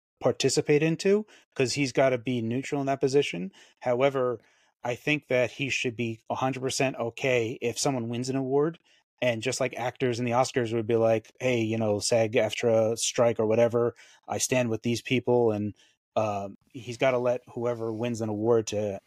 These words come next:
be able to say their piece without ushering them off the stage and stuff. And I think that's gonna be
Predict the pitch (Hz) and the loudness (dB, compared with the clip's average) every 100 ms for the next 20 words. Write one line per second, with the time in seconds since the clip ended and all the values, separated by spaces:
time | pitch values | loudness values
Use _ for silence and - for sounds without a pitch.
0 | _ _ 123 110 117 117 117 - 104 123 | _ _ -8 0 2 4 2 0 -2 2
1 | 110 104 123 120 - 107 107 113 _ _ | 2 0 0 0 0 -2 0 -2 _ _
2 | _ _ _ - 120 - 127 117 113 113 | _ _ _ -2 0 2 0 0 0 0
3 | 110 - 107 113 120 117 104 98 104 95 | 0 -2 -2 2 2 2 -2 -2 -2 -2
4 | 104 101 120 110 110 - 104 101 104 101 | -4 -2 0 2 0 0 -2 0 0 -2